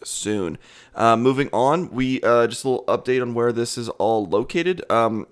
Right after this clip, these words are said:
so the audio-only version of this, as well as, I mean, they're all audio-only, but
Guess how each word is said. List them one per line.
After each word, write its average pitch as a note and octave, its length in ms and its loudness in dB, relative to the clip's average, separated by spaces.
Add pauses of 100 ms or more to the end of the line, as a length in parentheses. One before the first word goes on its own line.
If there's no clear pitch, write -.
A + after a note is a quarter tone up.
so A#2+ 240 2
the A#2 200 -4
audio-only B2+ 540 2
version G#2+ 340 -2
of F2+ 100 -6
this, F2+ 260 -4
as G#2 140 -12
well G#2+ 240 0
as, F2+ 180 -6
I - 60 -8
mean, G#2+ 140 -6
they're G#2 140 0
all E2+ 160 2
audio-only, D#2+ 500 0
but - 200 -4